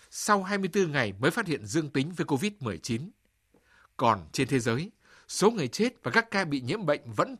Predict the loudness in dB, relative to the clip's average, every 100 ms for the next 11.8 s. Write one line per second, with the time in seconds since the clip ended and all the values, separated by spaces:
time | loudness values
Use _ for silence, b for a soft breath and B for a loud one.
0 | 0 2 0 -2 -2 -2 -4 -4 -6 -4
1 | -2 0 -4 -4 -2 -2 -4 _ _ _
2 | _ _ _ _ b b b b b 2
3 | 4 4 2 2 2 0 -2 -2 0 0
4 | -2 -6 -6 -8 -8 _ _ -4 -2 -2
5 | -4 -4 -4 B B B -4 -2 0 0
6 | 2 -2 -2 0 0 0 -2 -2 -4 -2
7 | -2 -2 -2 0 0 -2 -4 -2 0 0
8 | 0 -2 -4 -6 -10 _ _ B B B
9 | B 0 0 0 -2 -6 -2 -2 0 -2
10 | -2 -2 -2 -4 -4 -10 _ _ _ 2
11 | 2 2 -4 0 0 2 0 -2